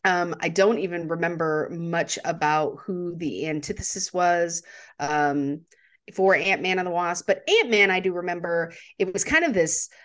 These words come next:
um, this nostalgic view of the Ant-Man, because again, we meet Hank Pym, Hank Pym and his wife, they were the original Ant-Man and the Wasp from, like, thirty years ago. They've got these Pym particles that make them really small so that they can,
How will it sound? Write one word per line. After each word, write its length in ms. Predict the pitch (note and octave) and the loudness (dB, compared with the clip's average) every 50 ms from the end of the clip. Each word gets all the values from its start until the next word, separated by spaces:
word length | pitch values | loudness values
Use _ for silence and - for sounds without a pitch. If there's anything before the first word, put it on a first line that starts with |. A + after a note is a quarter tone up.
| - _ - | -20 _ -6
um, 380 | - D3+ G#2+ F#2+ F#2 F#2 - - - - - - _ | -4 -4 -4 -4 -6 -8 -14 -18 -20 -20 -20 -18 _
this 240 | - F3 D#3+ - - - | -8 -6 -6 -6 -6 -4
nostalgic 800 | F#3+ F#3+ F#3+ F#3 - - - A3+ A#3 B3+ C4 A3+ A#3+ B3 A3+ A#3 | 0 0 2 2 2 4 4 6 6 6 6 4 0 -4 -4 -6
view 540 | G3+ E3+ E3+ F3 F#3+ F#3+ F#3+ F#3+ F#3+ F#3+ | -6 -8 -2 0 2 4 6 6 6 4
of 160 | - - E3+ E3+ | 4 2 0 -2
the 260 | F3+ D3+ C#3+ F3 F3+ | 0 -2 0 0 0
Ant-Man, 360 | - C3 F#3 F3+ F3+ F3 F3+ | -2 -2 -2 -2 -2 -2 -4
because 360 | F3 E3 - F3 E3 D#3+ D3+ | -6 -4 -2 0 -2 0 -2
again, 360 | E3 D#3+ F3 E3+ E3 E3+ F3 | -4 -2 0 0 0 0 -2
we 100 | E3 D#3+ | -4 -4
meet 160 | D#3 D#3 D3 C#3+ | -2 -2 -2 -4
Hank 260 | D3+ D#3 D3+ C#3 - | -2 -4 -4 -4 0
Pym, 380 | - - A#3 A3+ A3 A3 A3 | 0 2 4 4 4 4 2
Hank 280 | G#3+ F3+ F3 D#3+ D3+ C#3+ | 0 0 -2 -6 -6 -4
Pym 300 | - G3+ G3+ G3 G3 F#3+ | 0 2 2 4 2 0
and 100 | F3 E3+ | -2 -4
his 220 | E3+ F3+ E3 E3+ | -4 -8 -8 -4
wife, 580 | - F3+ E3+ F3 F3 E3+ E3+ - - - - - - | 0 2 4 4 2 0 -4 -10 -18 -20 -10 -2 2
they 180 | F3 F#3+ G3 | 6 6 6
were 120 | G3+ G3+ G3+ | 8 6 6
the 140 | F3+ E3 D#3 | 4 4 -2
original 300 | E3 G3 G#3 A3+ G#3 F#3+ | -2 0 2 2 2 2
Ant-Man 360 | F3+ G3 F#3+ F3 F#3+ F#3+ F#3 | 2 -2 -2 -2 -2 -2 -2
and 80 | F3+ | -4
the 40 | F3+ | -4
Wasp 300 | E3+ F3 E3+ E3+ - - | -2 -2 -2 -2 -4 -8
from, 80 | - D#3 | -6 -6
like, 140 | D3 D3 C#3 | -6 -6 -4
thirty 200 | - E3+ D#3+ D#3+ | -4 -4 -2 -2
years 180 | E3+ F3+ F#3 | -4 -4 -4
ago. 340 | G3+ F3+ F#3+ F3+ F3+ F3+ F3+ | -4 0 2 2 2 2 2
They've 160 | E3+ E3 D3+ | 0 -2 -2
got 140 | D3 D3+ D3 | -2 -4 -6
these 160 | - C#3+ C3+ | -6 -8 -10
Pym 360 | - - - C#4+ C4+ C#4 C#4 | -8 -4 -2 0 2 2 0
particles 540 | - - B3 A#3+ A#3 A#3 A#3 A3 A3 G#3+ G3+ | 0 0 0 0 0 2 4 4 4 4 2
that 100 | G3+ D#3 | -2 -6
make 160 | D3 D#3 D3+ | -6 -6 -8
them 120 | - D#3+ D#3 | -8 -10 -8
really 180 | D3+ D3 D3 | -8 -8 -8
small 560 | D3 - - - A#3+ A#3+ A#3 A3+ A3 A3 A3 - - - - - | -8 -8 -4 0 2 4 6 8 6 6 4 2 -6 -16 -16 -8
so 140 | - - G3+ | -2 0 2
that 140 | F#3+ F#3+ F3 | 2 2 0
they 160 | F#3+ F3+ E3+ | -2 -4 -6
can, 320 | D3+ - E3 D#3+ D#3 D3+ | -4 -6 -4 -4 -4 -4